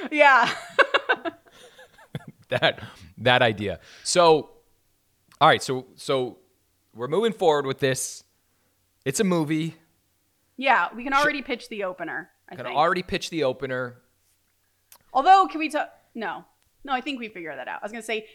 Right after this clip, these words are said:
Speaker 1: we talk about how, like, what causes Sean Astin to send the invites, but I think it is, it is, "I'm gonna come mow down your town." That's the, that's what's causing it. So we got that. We got the opener. We can pitch the opener, no problem.
Speaker 2: We pitched the opener, and no one,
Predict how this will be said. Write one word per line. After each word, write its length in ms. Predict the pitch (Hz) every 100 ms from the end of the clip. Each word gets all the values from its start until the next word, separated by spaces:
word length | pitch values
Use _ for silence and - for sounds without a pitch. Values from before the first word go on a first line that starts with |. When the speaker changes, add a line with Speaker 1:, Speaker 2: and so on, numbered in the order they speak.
| _
Speaker 1:
we 80 | 247
talk 160 | 269 269
about 160 | 247
how, 540 | - 233 226 220 214 - _ _ _ -
like, 120 | 208
what 260 | 202 202 220
causes 340 | 226 202 202
Sean 240 | - 202 196
Astin 340 | 185 185 180
to 80 | 185
send 260 | - 165 165
the 100 | 165
invites, 400 | 147 - - -
but 140 | 180
I 20 |
think 220 | 180 170 - -
it 100 | 165
is, 300 | 123 - - _ -
it 100 | 185
is, 320 | 175 170 - _ _ _ _ -
"I'm 160 | 180
gonna 180 | 175 170
come 200 | - 165
mow 160 | 170 170
down 220 | 156 147
your 100 | 143
town." 320 | - 98 202 -
That's 200 | 139 -
the, 280 | 123 131 - _ -
that's 220 | 190 -
what's 440 | 156 151 _ _ -
causing 300 | 139 - 104
it. 160 | -
So 80 | -
we 60 | 165
got 180 | 156 -
that. 160 | - -
We 80 | 226
got 180 | 320 330
the 120 | 294
opener. 240 | 285 180
We 80 | 175
can 140 | 202 208
pitch 200 | 285 -
the 80 | 233
opener, 260 | 226 214
no 120 | 208 190
problem. 340 | 185 120 -
Speaker 2:
We 120 | 143
pitched 260 | 139 175 -
the 120 | 165
opener, 300 | 147 151 139
and 180 | 131 135
no 100 | 165
one, 180 | 185